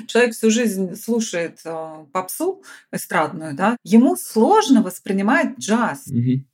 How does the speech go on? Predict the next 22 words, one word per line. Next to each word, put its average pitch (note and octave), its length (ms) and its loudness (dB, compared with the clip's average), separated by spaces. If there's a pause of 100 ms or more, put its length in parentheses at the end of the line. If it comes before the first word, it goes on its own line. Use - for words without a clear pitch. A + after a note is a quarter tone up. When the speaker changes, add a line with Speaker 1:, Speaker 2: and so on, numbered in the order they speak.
(140)
Speaker 1:
Мне A3 280 4
кажется, G#3+ 400 0
вот F3+ 100 -10
эта F#3 200 -4
вот E3+ 120 -12
насмотренность, F#3+ 880 -2
наслушанность, G3 920 -2
это F#3+ 160 -8
как A3+ 160 -2
раз D#4+ 220 -2
то, D#4+ 160 0
что C4 200 -6
и - 20 -4
составляет, A#3 680 0
и F#3 60 -4
в F3+ 120 -14
том A3+ 220 2
числе G3 280 -4
и - 20 -4
наш A3+ 260 -2
культурный B3 500 -2
код, F3+ 360 -2